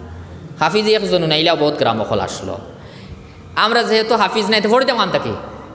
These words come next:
মাজুর নানি। ই উজরের কারণে এই সুন্নতে মুআক্কাদা ছাড়ার গুনাহ হইতো না।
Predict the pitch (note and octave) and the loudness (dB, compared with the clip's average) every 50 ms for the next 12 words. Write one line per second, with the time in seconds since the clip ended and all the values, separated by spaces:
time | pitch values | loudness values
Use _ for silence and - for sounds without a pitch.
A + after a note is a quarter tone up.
0 | - - - - - - E3 F#3+ G3 F#3+ G#3 A#3+ A#3+ A#3+ G#3+ F3+ D#3+ - - - | -20 -20 -20 -20 -4 0 2 2 4 4 4 2 4 4 2 0 0 -6 -8 -10
1 | - - - - - - - - - - - - - A#3 B3 A#3+ A3 B3 B3 B3 | -10 -12 -12 -14 -16 -18 -18 -20 -20 -20 -10 -2 2 2 4 6 6 4 4 4
2 | A#3+ A#3 A3+ G#3+ A3 G#3+ G#3+ B3 B3 F#3+ G3 - - G#3 F#3 F#3 F3+ G3+ G#3 G3 | 2 2 2 2 2 2 0 0 0 -2 -2 2 2 2 2 2 2 2 2 2
3 | F#3+ F#3 F#3 F#3+ F#3 F#3 F#3 G3+ E3 D#3 D3 C3+ C3+ C#3+ C#3+ C3+ B2 A#2 G2 - | 0 2 2 2 2 2 2 2 2 2 2 0 0 0 0 0 0 0 -2 -4
4 | G#2 F2+ F2 | -6 -6 -6